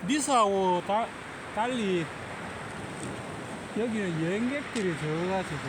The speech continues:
한산하고 조용하거든요. 앞에 여행객도 저 세, 세 분 보이고, 낚시하시는 분도 보이고.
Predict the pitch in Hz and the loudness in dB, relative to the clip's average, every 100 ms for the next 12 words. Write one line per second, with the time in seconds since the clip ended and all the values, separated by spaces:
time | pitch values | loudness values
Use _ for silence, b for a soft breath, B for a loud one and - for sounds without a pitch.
0 | 120 - - - 175 151 156 156 165 202 | -6 -6 -8 -6 -4 -2 0 0 0 -2
1 | 143 - - - - - 143 139 147 156 | -4 -8 -10 -10 -10 -8 -4 0 0 2
2 | 165 196 180 123 117 139 139 - - - | 2 2 0 -2 -2 -4 -4 -6 -8 -8
3 | - - - - - - - - - - | -10 -10 -10 -8 -8 -8 -8 -8 -8 -10
4 | - - - - - - - - - - | -10 -10 -12 -12 -12 -10 -10 -10 -10 -10
5 | - - - - - - - - 214 - | -10 -10 -10 -10 -10 -10 -10 -4 -2 2
6 | 196 165 151 147 - - - - - - | 4 4 4 0 -6 -8 -10 -10 -10 -10
7 | - - - - - - - - - - | -10 -10 -10 -10 -8 -8 -8 -8 -8 -8
8 | - - 480 480 480 480 480 175 180 226 | -8 -6 -4 -4 -2 -2 0 2 4 4
9 | 240 247 - - 180 160 147 - - - | 2 0 -2 2 4 4 2 -2 -6 -2
10 | 165 - 190 170 180 170 185 156 160 170 | -2 0 0 0 0 0 0 2 4 4
11 | 139 135 151 202 247 220 208 202 190 196 | 4 2 4 2 4 4 4 4 2 2
12 | 185 156 139 127 131 131 110 | 0 0 0 0 2 2 0